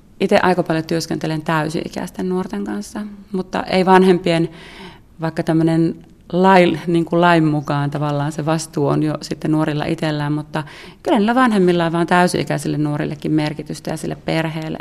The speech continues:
että, että tosi hyvä olisi, että se yhteys ei katkea sieltä vanhempien puolelta myöskään niihin nuoriin aikuisiin, että vois, vois olla kiinnostunut oman nuorensa asioista ja,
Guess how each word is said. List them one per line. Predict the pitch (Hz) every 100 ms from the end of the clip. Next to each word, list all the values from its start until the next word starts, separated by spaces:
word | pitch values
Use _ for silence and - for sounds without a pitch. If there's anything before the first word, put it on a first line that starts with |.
| -
että, | - 180 - - - - - - -
että | 180 - 170 - - -
tosi | 202 196 165
hyvä | 185 196 185
olisi, | 180 175 -
että | 165 - 160
se | 165 156 - -
yhteys | 180 - 165 156
ei | 175
katkea | 170 185 - 160
sieltä | - 156 160
vanhempien | 165 170 165 156 160 156
puolelta | 165 156 156 151
myöskään | 156 156 156 160 160
niihin | 160 175
nuoriin | 180 175 185 -
aikuisiin, | 202 180 175 160 165 175 165
että | 175 - 175 - - 202 190 170 - - - - _ - - - - - - - - - 170
vois, | 175 165 - - -
vois | 180 170
olla | - 180
kiinnostunut | 175 185 175 175 - 175 170
oman | 170 170
nuorensa | 170 165 170 - -
asioista | 170 - 175 170 165 170 - 180
ja, | 175